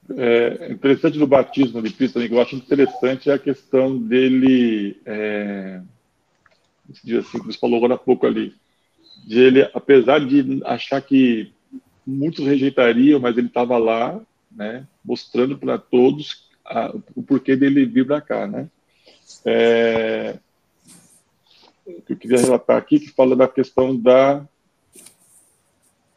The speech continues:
é, da aprovação, né? Quando Jesus sai da água, duas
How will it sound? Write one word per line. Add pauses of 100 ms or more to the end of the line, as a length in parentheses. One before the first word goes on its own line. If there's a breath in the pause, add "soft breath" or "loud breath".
(640)
é, (1300)
da
aprovação,
né? (760)
Quando
Jesus (280)
sai
da
água, (400)
duas